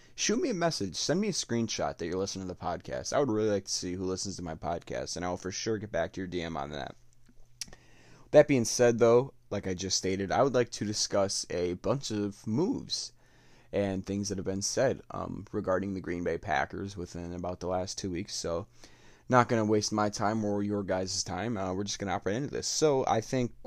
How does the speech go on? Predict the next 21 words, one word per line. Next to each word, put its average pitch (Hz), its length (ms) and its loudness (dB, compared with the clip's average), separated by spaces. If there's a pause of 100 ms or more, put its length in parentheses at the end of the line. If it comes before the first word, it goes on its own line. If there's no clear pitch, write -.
(140)
probably 120 300 4
one 110 160 2
of 104 40 0
the 87 200 -4
biggest, 117 640 4
um, 98 340 -4 (720)
things 131 440 4
here 104 260 4
to - 120 -6
take 107 260 0
into 98 420 -2
consideration 87 960 -2
for 82 200 -4
this 80 240 -4
upcoming 87 380 -6
season 90 640 -4
and 82 200 -6
heading 90 260 -2
into 85 300 -6
training 87 320 -6
camp, - 360 -10